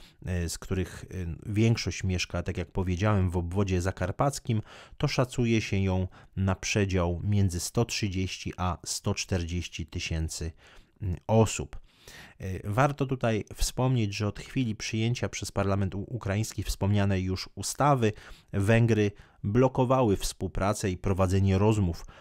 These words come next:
e, u-, między Ukrainą a Sojuszem Północnoatlantyckim. E, to oczywiście w sposób bardzo istotny ta ustawa zaważyła na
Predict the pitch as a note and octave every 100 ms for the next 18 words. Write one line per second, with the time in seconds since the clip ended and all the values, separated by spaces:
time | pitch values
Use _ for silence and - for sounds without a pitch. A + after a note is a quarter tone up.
0 | - _ - F2+ D#2+ E2 - F#2 A#1+ -
1 | - A2 G2 F#2 G#2+ G2+ F#2+ F#2+ F#2 F#2
2 | - F#2 F2 F2+ - _ - - A2 G2
3 | - F#2+ - F#2+ F2+ - F2 - F#2 F#2
4 | A#2+ - - D#2+ - - - - - E2+
5 | E2 D#2+ - A#2+ A#2 G#2 - - - -
6 | G#2+ G#2+ G#2 - G#2 G#2+ G2+ G#2+ G2+ G#2
7 | - B2 B2 F#2 F2 - - - - F#2
8 | F#2+ F#2+ - G2 G2 F#2 G#2 G2+ F#2+ G#2+
9 | A2+ F2 E2+ D#2+